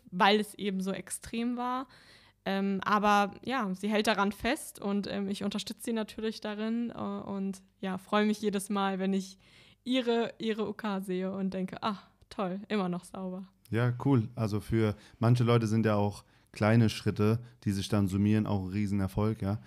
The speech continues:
Speaker 2: Ich hab jetzt gar nicht unbedingt auch die Hollywood-Story erwartet, wo du
Speaker 1: Mhm.
Speaker 2: sagst, hey, äh, ich hab, äh, ähnlich wie bei dir vielleicht, dass man sagt, hey, ich hab da jemanden, der hat um dreihundertsechzig Grad, nee, um hundertachtzig Grad,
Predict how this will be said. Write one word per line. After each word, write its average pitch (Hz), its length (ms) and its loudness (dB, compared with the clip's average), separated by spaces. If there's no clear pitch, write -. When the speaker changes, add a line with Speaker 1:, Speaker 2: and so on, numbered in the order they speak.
Speaker 2:
Ich - 120 -20
hab 117 200 2
jetzt 120 180 6
gar 113 120 8
nicht 120 140 6
unbedingt 113 360 6
auch 113 160 0
die 131 340 4
Hollywood-Story 135 840 4
erwartet, 123 520 6
wo 113 80 2
du 110 60 6
Speaker 1:
Mhm. 104 40 4
Speaker 2:
sagst, 107 260 0
hey, 113 260 2
äh, 101 240 -4
ich 104 140 -4
hab, 120 160 -6
äh, 104 320 -8
ähnlich 113 340 0
wie 117 60 4
bei 101 160 2
dir 127 180 4
vielleicht, 123 320 4
dass 107 140 -2
man 104 120 2
sagt, 95 200 -2
hey, 104 100 2
ich 104 140 -2
hab 104 120 -6
da 104 80 -4
jemanden, 104 360 0
der 98 100 -2
hat 98 180 -6
um 98 160 -4
dreihundertsechzig 101 640 -6
Grad, 104 160 -6
nee, 110 80 0
um 104 100 0
hundertachtzig 104 480 -2
Grad, 113 280 2